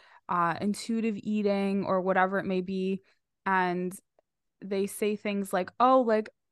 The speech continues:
I stopped binging and I can help you," or, "I healed from my E D and I can help you." It's like, that's,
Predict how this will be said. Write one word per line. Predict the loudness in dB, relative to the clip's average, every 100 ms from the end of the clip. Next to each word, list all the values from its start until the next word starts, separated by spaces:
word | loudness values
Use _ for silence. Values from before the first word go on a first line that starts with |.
| -2
I | 2 4 2
stopped | -2 2 4 4 -2 -4
binging | 0 0 0 -2 0
and | 2
I | 2
can | 0 -4
help | 0 0 0 -2
you," | -2 0 0 -2 -6 -12 _ -20 -4
or, | 0 4
"I | 6 6
healed | 4 -2 0 0 -2
from | -4 0
my | 0 0
E | -2 -6
D | -4 -4 -2 -2 -6 -14 -6
and | -2 0 0
I | -2
can | -2 -2
help | 0 0 0
you." | 0
It's | 0 0
like, | 0 0 -4 _ _ _ _ 0
that's, | 0 0